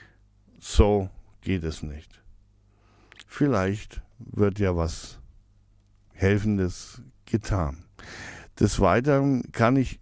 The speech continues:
über geheime Sachen nicht reden, sonst können wir's nicht so gut machen. Und Gefahrenstellen umgeht man. In dem Sinne, viele Grüße, gehabt dich wohl.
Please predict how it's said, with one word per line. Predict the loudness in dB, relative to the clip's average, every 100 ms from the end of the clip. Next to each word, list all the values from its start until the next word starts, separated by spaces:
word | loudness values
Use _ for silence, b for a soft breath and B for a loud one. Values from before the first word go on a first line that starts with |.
| _
über | -2 2 2
geheime | 2 0 2 4 4 2
Sachen | 2 0 2 2
nicht | 0 -2 0
reden, | 0 0 -2
sonst | -2 -2 -4
können | 0 2
wir's | 2 0
nicht | -2 -2
so | -6
gut | -2 -4 -2
machen. | -2 -2 0 0 0 -4 -14 -20 -20 -20 -20 _ -20 _ B B B B B
Und | 2 2 2
Gefahrenstellen | -2 2 2 2 -2 -4 -2 0 0
umgeht | -2 -2 -4 -2
man. | -4 -6 B B B B
In | -2 0
dem | 0 0
Sinne, | 0 0 2 0 -4 -8 -14 -16 -16 -18
viele | -10 -2 0 0
Grüße, | 0 0 2 2 -2 -4 B B B B B -2
gehabt | 2 2 0
dich | -4 0
wohl. | 2 6 6 4